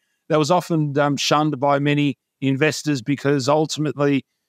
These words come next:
you know, he, it was seen as just a, a vehicle for paying dividends and not much else. And ultimately that was acquired in two thousand and twenty and taken off the market. But that's not the case necessarily with Atturra.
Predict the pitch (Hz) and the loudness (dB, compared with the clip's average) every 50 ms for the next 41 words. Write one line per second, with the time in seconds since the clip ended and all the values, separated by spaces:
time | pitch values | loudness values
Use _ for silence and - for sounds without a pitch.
0 | _ _ _ - 139 135 139 139 139 135 135 139 165 - _ 147 156 160 156 156 | _ _ _ -2 0 2 2 2 2 0 0 -2 -6 -8 _ -6 -6 -4 -2 -2
1 | 143 139 - - 160 165 156 151 143 120 - - 147 135 - - 143 135 131 131 | -2 -2 -2 0 0 2 2 2 2 0 0 -2 -2 -2 0 0 0 0 2 0
2 | 139 - _ - 127 120 120 151 151 147 - - 151 127 - 127 107 - - 139 | -2 -4 _ -6 -6 -2 0 2 2 2 2 0 -2 -2 -4 -6 -6 -4 -2 0
3 | 139 131 120 117 135 135 135 135 143 143 135 113 120 120 135 139 - 127 127 120 | 0 0 0 0 0 0 0 0 0 0 0 -2 -2 -2 -2 -4 -2 -2 -4 -2
4 | - 143 147 151 147 - - 131 135 147 147 139 - 139 143 143 123 127 135 127 | 0 0 0 0 0 -2 -2 0 0 0 0 -2 -2 -4 -2 0 0 0 2 2
5 | 139 139 131 131 110 120 113 - - 123 123 123 123 120 117 120 117 104 - - | 0 0 0 -2 -4 -6 -6 -4 -2 0 2 2 2 2 0 0 -2 -2 -2 -2
6 | 127 113 120 120 120 110 - 110 110 107 - - 123 123 123 120 117 110 - - | -2 0 0 0 0 0 0 -2 -4 -4 -2 -2 -2 0 0 0 0 -2 -2 -2
7 | 117 107 - 117 113 107 - - 110 117 127 143 151 135 - 143 131 110 - 127 | -2 -2 0 0 -2 -2 -2 -2 -2 0 2 2 0 0 -2 -6 -6 -4 -4 -4
8 | 120 - _ _ _ _ _ _ - 156 156 - - 165 151 151 - 147 - - | -4 -4 _ _ _ _ _ _ -2 0 0 0 0 -2 -2 -2 -2 -6 -4 -2
9 | - 147 139 - - 143 123 - 135 117 - - 139 135 131 127 127 127 113 123 | -2 -2 -2 -2 -2 -4 -4 -4 -6 -4 -2 0 2 2 2 2 0 0 0 0
10 | 120 113 110 98 - - 127 120 113 92 80 | 0 0 -2 -2 -2 -2 0 0 0 0 -2